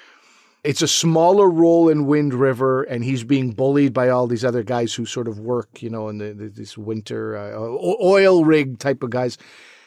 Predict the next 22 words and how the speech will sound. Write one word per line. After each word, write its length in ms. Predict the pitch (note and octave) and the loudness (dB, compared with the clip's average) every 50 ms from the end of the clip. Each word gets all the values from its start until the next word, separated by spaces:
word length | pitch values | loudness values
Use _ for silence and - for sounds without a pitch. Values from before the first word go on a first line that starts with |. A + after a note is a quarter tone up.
| _ _ _ _ _ _ _ | _ _ _ _ _ _ _
He's 360 | - A2+ C#3 C#3+ C#3 C3 A#2 B2+ | -6 -2 0 0 0 0 -2 -2
really, 420 | A#2+ C3 C#3+ C#3+ C#3 C3+ C3 A#2+ | 0 2 2 2 2 2 0 0
really 300 | A2 A2+ A2 G#2 G#2 G2 | -2 -4 -6 -8 -8 -10
good. 340 | F#2 - G#2 G2 G2 G2 G#2 | -12 -14 -14 -14 -14 -14 -14
And 140 | A2 G#2+ A2+ | -12 -10 -8
he's 160 | A2+ G#2+ A2 | -8 -8 -8
a 80 | B2 | -6
guy 260 | G#2 A#2+ B2 B2 A#2+ A#2+ | -4 -4 -2 -2 -2 -2
who, 480 | A2 B2 B2 A#2 A#2 A#2 A2 A2 G#2+ _ _ - - - - _ _ - | -2 0 0 0 -2 -2 -4 -6 -10 _ _ -20 -20 -20 -20 _ _ -10
you 180 | B2+ C3 B2+ A#2 | -8 -6 -6 -6
know, 100 | A#2 A2 | -6 -8
trained 560 | G#2 - - - E3 D#3 D#3 E3 D#3+ D#3 C#3 | -6 -4 -2 0 2 2 2 2 2 2 0
in 140 | C3+ B2 B2 | 0 -2 -2
Moscow 880 | B2 B2 C3 D3+ C#3 - - - - C#3+ G#2+ F#2 E2 D#2+ G#2 - _ _ _ _ _ _ _ _ _ _ _ _ _ _ | -2 0 0 0 -2 -2 -4 -2 -2 -4 -4 -6 -10 -14 -20 -20 _ _ _ _ _ _ _ _ _ _ _ _ _ _
and 240 | - A#2 A#2+ A#2+ B2 | -8 -6 -4 -4 -2
then 160 | B2 B2 B2+ | -2 -2 -2
was 180 | B2 B2+ A#2+ A2 | -2 -2 -4 -4
discovered 640 | G#2+ C#3 C#3 - - - F#3 F3 E3 F3 F3+ D#3 | -4 -4 -2 -2 -2 0 0 2 2 2 2 2
at 120 | D#3 C#3 - | 2 0 -2
the 80 | D3 C#3 | -2 -2
Moscow 500 | C#3 C#3 C#3 C3 - - D#3 C3+ C#3 - | 0 0 -2 -2 -2 -2 -2 -2 -2 -2
Art 220 | - C#3 C#3 C3+ | -2 -2 -2 -2